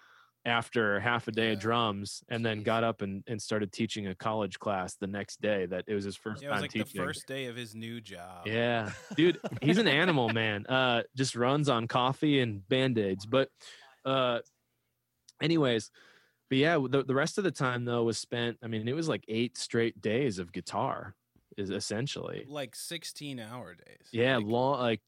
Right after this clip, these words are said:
Speaker 1: long, long, long
Speaker 3: we
Speaker 1: days of
Speaker 3: just,
Speaker 1: straight guitar.
Speaker 3: I think, I think you, w-, well, we were both pretty optimistic, like, when we started guitars, but it,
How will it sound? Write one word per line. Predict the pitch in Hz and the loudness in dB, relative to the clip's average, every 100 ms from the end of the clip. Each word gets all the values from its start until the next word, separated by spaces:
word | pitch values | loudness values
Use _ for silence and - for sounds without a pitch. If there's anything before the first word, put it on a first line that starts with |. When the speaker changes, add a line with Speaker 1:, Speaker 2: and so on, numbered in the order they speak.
| _ _ | _ _
Speaker 1:
long, | 113 123 135 131 131 123 | -4 -2 0 0 0 0
long, | 120 117 | 0 0
long | 110 110 107 | 0 0 0
Speaker 3:
we | |
Speaker 1:
days | 107 107 101 98 135 | 0 0 2 0 -4
of | |
Speaker 3:
just, | 139 135 | -8 -6
Speaker 1:
straight | 95 90 | -6 -6
guitar. | 92 - 101 | -10 -12 -8
Speaker 3:
I | 160 170 | -6 -6
think, | - 180 160 - _ - | -6 -8 -8 -16 _ -10
I | 151 | -10
think | - 160 135 | -6 -8 -10
you, | 110 120 147 151 151 151 147 _ _ _ _ _ _ _ _ _ _ _ _ _ _ _ _ _ _ | -12 -10 -8 -8 -8 -10 -12 _ _ _ _ _ _ _ _ _ _ _ _ _ _ _ _ _ _
w-, | - 151 - | -14 -14 -6
well, | 156 | -6
we | 180 247 | -4 -6
were | 214 | -6
both | 160 165 165 - | -4 -4 -6 -10
pretty | - 147 | -12 -6
optimistic, | 123 - 113 107 - 135 117 | -6 -8 -12 -12 -10 -12 -12
like, | 98 | -14
when | 101 | -14
we | 98 | -14
started | - 95 92 90 | -14 -14 -14 -18
guitars, | 90 90 90 101 117 - _ _ _ _ _ | -14 -12 -12 -14 -16 -20 _ _ _ _ _
but | - 120 | -10 -8
it, | 131 | -8